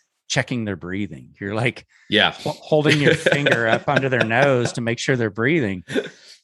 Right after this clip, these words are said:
Speaker 1: All you had to do is look at Raleigh for a second, and her eyes were moving, and she was twerking and, and just busy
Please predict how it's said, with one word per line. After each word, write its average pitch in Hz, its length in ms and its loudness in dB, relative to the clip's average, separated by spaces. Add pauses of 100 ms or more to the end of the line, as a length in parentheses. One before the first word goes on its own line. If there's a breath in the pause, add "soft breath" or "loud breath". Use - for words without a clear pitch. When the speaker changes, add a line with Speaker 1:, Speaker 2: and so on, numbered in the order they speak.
Speaker 1:
All 185 160 6
you 214 160 4
had 202 140 4
to 175 80 -4
do 143 580 0
is 117 180 -6
look 143 220 2
at - 120 -2
Raleigh 117 340 4
for 120 160 -2
a 98 40 0
second, - 500 2
and 92 100 -10
her - 220 -4
eyes 123 320 4
were 127 120 -4
moving, 117 440 0
and 82 140 -8
she - 140 -8
was - 200 -14 (1040)
twerking 123 680 2
and, 92 380 -2
and 104 180 0
just 101 280 -4
busy 127 520 2